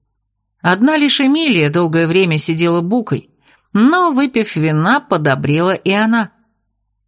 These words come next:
Улыбнулась мужу, и тот, довольный, сгреб её в охапку. И я внезапно осознала. Поняла, что большая дружная семья — именно то, чего мне всегда не хватало.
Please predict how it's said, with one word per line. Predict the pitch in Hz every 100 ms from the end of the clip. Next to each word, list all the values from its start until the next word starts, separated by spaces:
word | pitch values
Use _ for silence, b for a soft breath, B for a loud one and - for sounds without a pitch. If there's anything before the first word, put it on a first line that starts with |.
| -
Улыбнулась | 196 214 220 247 165 -
мужу, | 180 277 311 262 254
и | 202
тот, | - 269 180
довольный, | 165 165 214 214 156
сгреб | 147 170 175 175
её | 151 143
в |
охапку. | 143 139 120 101 - - _ _ _ _ _ _ _ _ _ _
И | -
я | 185 190 214
внезапно | 214 220 226 226 214 214
осознала. | - 240 226 226 151 147 _ _ _ _ _ _ _ _ -
Поняла, | 185 202 214 233 175
что | - - 151
большая | 170 175 - - 226 196
дружная | 170 202 233 190 175 170
семья — | - 170 160 185 262 233 - _ B B B
именно | 214 233 226 214 202
то, | 202 240 277
чего | - 214 214 240
мне | 226
всегда | 220 - 196 220
не | 214
хватало. | 208 214 208 180 131 135